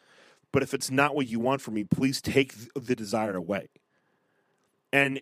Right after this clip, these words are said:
it's 'cause it's all about, like, uh, like, what if you're like, "God, I really wanna be able to, uh, make money so I can do good things, so I can, you know, um,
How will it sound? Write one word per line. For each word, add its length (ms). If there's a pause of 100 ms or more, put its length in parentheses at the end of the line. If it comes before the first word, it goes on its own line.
it's 160
'cause 120
it's 120
all 140
about, 140
like, 220
uh, 120
like, 260
what 260
if 160
you're 80
like, 120
"God, 120
I 60
really 360
wanna 200
be 100
able 180
to, 60
uh, 60
make 220
money 200
so 140
I 20
can 140
do 100
good 160
things, 240
so 100
I 60
can, 240 (340)
you 120
know, 320
um, 420